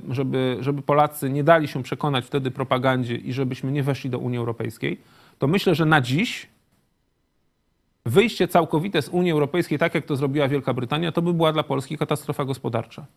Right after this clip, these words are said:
Dlaczego? Dlatego, że Polska jest, e, gospodarczo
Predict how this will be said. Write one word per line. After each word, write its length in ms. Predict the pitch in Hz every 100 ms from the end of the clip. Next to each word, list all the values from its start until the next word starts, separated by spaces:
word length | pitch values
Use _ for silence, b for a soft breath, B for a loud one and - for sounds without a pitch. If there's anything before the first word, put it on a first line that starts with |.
| _ -
Dlaczego? 380 | 151 - 151 196
Dlatego, 420 | 165 170 185 185
że 280 | 135 131 - b b b b - -
Polska 540 | 147 127 - 160 -
jest, 520 | 139 135 160 - _ _ _ _ _ _ _ _ _ _ _
e, 420 | - 127 127 127 127
gospodarczo 1040 | 147 - 165 170 180 175 165 170 -